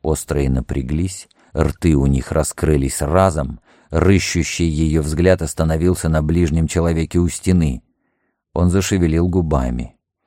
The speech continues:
"Я ограбил кассу на заправочной станции". Она посмотрела на следующего. "Я хотел затащить сестрёнку в постель". Её взгляд щёлкнул по третьему, каждый из них дёргался, как мишень в тире.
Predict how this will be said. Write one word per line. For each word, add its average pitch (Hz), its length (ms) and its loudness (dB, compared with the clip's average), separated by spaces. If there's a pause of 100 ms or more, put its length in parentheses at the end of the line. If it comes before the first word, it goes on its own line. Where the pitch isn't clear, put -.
(460)
"Я 85 400 0
ограбил 82 640 0
кассу 95 560 -2
на 101 160 2
заправочной 82 840 0
станции". 73 840 -4 (600)
Она 73 240 -2
посмотрела 85 540 2
на 85 140 4
следующего. 64 800 -6 (400)
"Я 82 280 0
хотел 87 400 -2
затащить 85 560 -2
сестрёнку 80 640 -2
в - 80 -10
постель". 76 640 -2 (360)
Её 87 280 6
взгляд 82 400 2
щёлкнул 87 520 0
по 85 160 0
третьему, 76 520 0
каждый 87 380 2
из 80 100 0
них 87 200 2
дёргался, 87 600 2
как 90 200 -2
мишень 85 360 2
в - 80 -10
тире. 78 420 -2